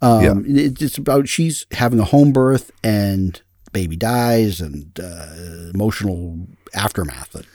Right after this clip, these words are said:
Speaker 1: kind of thing.
Speaker 2: I don't wanna watch that.
Speaker 1: It's probably not an uplifter. Um,
Speaker 2: <laughs>
Speaker 1: then Frances McDormand,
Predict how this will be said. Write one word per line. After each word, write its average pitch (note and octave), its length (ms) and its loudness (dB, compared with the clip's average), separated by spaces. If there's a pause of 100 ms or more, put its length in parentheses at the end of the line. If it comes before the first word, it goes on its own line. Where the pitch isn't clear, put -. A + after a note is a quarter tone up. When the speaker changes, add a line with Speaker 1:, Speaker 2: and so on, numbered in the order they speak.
Speaker 1:
kind D#2 180 -8
of - 60 -14
thing. - 160 -8
Speaker 2:
I E3+ 180 0
don't G#2 120 4
wanna C2+ 200 -2
watch A#1 400 -8
that. A#1+ 380 -6
Speaker 1:
It's - 200 -4
probably F2+ 360 2
not E2 180 -4
an F2+ 100 -4
uplifter. G2 540 -4 (360)
Um, A2 640 4 (300)
Speaker 2:
<laughs> - 240 -2
Speaker 1:
then C#3+ 1000 4 (920)
Frances C3 640 2
McDormand, G#2 1120 2